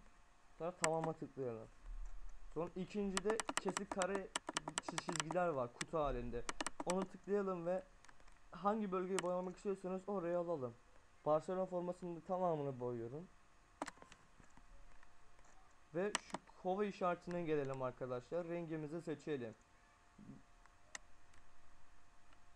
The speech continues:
Seçtik ve yaptık. Şimdi arkadaşlar omuz ve kollara geliyoruz.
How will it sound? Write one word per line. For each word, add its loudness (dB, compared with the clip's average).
Seçtik -2
ve 2
yaptık. 2
Şimdi 2
arkadaşlar 2
omuz 4
ve 0
kollara 2
geliyoruz. 0